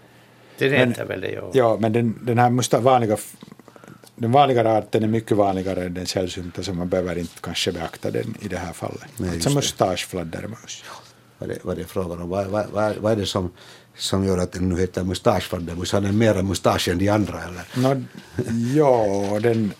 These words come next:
Speaker 2: men det, det, det ser man inte på fotona, och det ser
Speaker 3: Nej.
Speaker 2: man inte heller. Man måste ha dem i handen för att se det.
Speaker 3: Och det ska man kanske lite vara försiktig
Speaker 2: Nej,
Speaker 3: med
Speaker 2: det
Speaker 3: förstås.
Speaker 2: ska man inte göra, ja.
Speaker 3: Syssla med, så att det där. Ja, Anders, vi har också från, från Sjunde och fått ett, ett, ett, ett, kan man säga, ett Reddit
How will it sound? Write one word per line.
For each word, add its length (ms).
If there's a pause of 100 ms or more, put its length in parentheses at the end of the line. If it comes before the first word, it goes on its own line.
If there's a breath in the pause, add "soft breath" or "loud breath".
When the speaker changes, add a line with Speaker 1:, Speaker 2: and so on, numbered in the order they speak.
(120)
Speaker 2:
men 220
det, 100
det, 140
det 120
ser 200
man 120
inte 120
på 80
fotona, 400
och 60
det 80
ser 100
Speaker 3:
Nej. 100
Speaker 2:
man 100
inte 120
heller. 140
Man 120
måste 180 (400)
ha 180
dem 120
i 40
handen 360
för 160
att 100
se 200
det. 100 (440 loud breath)
Speaker 3:
Och 80
det 80
ska 160
man 120
kanske 220
lite 200
vara 140
försiktig 380
Speaker 2:
Nej, 80
Speaker 3:
med 100
Speaker 2:
det 40
Speaker 3:
förstås. 320
Speaker 2:
ska 80 (100)
man 60
inte 320
göra, 100 (140)
ja. 60
Speaker 3:
Syssla 420
med, 220
så 140
att 200
det 60
där. 140 (1160 loud breath)
Ja, 340
Anders, 320
vi 60
har 100
också 180
från, 400
från 280
Sjunde 460
och 120
fått 240
ett, 180
ett, 240
ett, 340
ett, 200 (720 loud breath)
kan 140
man 120
säga, 180
ett 200
Reddit 500